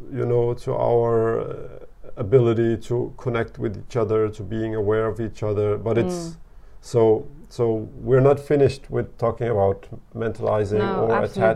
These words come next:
Speaker 1: attachment,
Speaker 2: not. Yeah.
Speaker 1: but it's
Speaker 2: I think, I, I think also maybe I'm looking forward to even maybe, uh, un-, unpacking it even more when we,
Speaker 1: Yeah, and, and
Speaker 2: we
Speaker 1: putting
Speaker 2: go
Speaker 1: it
Speaker 2: further.
Speaker 1: into
Speaker 2: Yeah.
Speaker 1: context of
Speaker 2: Mm.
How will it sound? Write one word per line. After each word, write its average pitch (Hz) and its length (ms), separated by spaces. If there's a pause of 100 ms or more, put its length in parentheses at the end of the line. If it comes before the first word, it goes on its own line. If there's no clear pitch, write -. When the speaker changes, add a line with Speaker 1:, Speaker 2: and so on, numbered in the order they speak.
Speaker 1:
attachment, - 80
Speaker 2:
not. - 280
Yeah. 175 300
Speaker 1:
but 117 160
it's 214 140
Speaker 2:
I 190 80
think, 196 300
I, 139 640
I 190 100
think 214 280
also 208 360
maybe 190 320
I'm 175 400
looking 202 280
forward 175 380
to 170 260
even 175 400
maybe, 175 400
uh, - 240
un-, - 240
unpacking 185 640
it 170 180
even 202 320
more 170 280
when 165 240
we, 165 160
Speaker 1:
Yeah, 151 100
and, 123 180
and 147 100
Speaker 2:
we 180 100
Speaker 1:
putting 131 200
Speaker 2:
go 120 100
Speaker 1:
it 113 120
Speaker 2:
further. 185 340
Speaker 1:
into 160 120
Speaker 2:
Yeah. - 40 (120)
Speaker 1:
context 170 560
of 220 100
Speaker 2:
Mm. 180 280